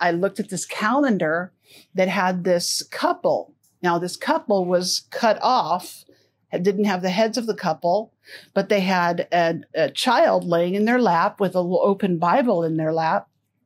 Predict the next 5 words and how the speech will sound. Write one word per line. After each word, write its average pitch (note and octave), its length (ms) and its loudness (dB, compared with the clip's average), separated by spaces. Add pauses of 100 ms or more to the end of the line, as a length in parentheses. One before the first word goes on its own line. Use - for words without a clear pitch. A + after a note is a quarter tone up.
(500)
So A#3+ 280 4
I F#3 340 2 (220)
painted B3+ 680 2
the G3 140 2
couple A#3+ 800 2